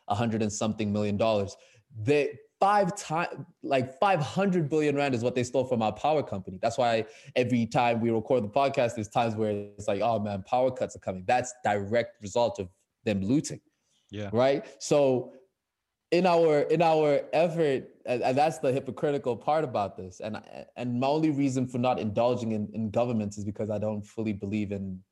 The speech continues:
Speaker 1: their capacity to be able to carry out on anything that they say that they can, that they'll do. I haven't seen that happen in my lifetime. I've seen a, a, a prevalence of, of,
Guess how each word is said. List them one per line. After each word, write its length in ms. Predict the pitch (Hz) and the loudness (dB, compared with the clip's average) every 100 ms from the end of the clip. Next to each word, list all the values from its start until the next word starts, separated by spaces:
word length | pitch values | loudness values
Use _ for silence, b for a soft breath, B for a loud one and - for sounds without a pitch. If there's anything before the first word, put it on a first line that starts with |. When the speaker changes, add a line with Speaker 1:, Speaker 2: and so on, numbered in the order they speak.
| _ - | _ -4
Speaker 1:
their 100 | 107 | -4
capacity 680 | 104 107 - 107 107 - 98 | -2 -6 -2 -2 -2 -6 -8
to 80 | 95 | -6
be 120 | 98 | -6
able 160 | 98 | -6
to 80 | 98 | -6
carry 260 | - 107 101 | -4 -2 0
out 140 | 101 | 0
on 100 | 98 | -4
anything 300 | 92 98 101 | -6 -8 -6
that 120 | 95 | -6
they 100 | 95 | -8
say 180 | 90 104 | -6 -6
that 180 | 95 90 | -6 -8
they 80 | 92 | -12
can, 180 | - - - | -10 -10 -10
that 100 | 95 | -8
they'll 160 | 95 | -8
do. 180 | 92 98 92 101 | -8 -10 -8 -8
I 40 | |
haven't 180 | 101 101 | -6 -8
seen 340 | - 120 117 | -6 -4 -2
that 220 | 110 92 - b b | -2 -2 -8 b b
happen 280 | - 107 104 | -4 -4 -4
in 80 | 98 | -2
my 160 | 104 104 | 0 0
lifetime. 540 | 98 95 - 92 92 | 0 -4 -6 -10 -8
I've 100 | 95 | -10
seen 360 | - 101 95 95 _ _ _ - | -8 -8 -8 -12 _ _ _ -10
a, 60 | 90 | -8
a, 420 | - 73 - 82 87 | -6 -8 -8 -10 -10
a 40 | |
prevalence 600 | - 117 110 107 107 101 | -4 0 0 -2 -4 -4
of, 280 | 104 98 98 | -2 -4 -6
of, 300 | - 101 98 | -6 -4 -6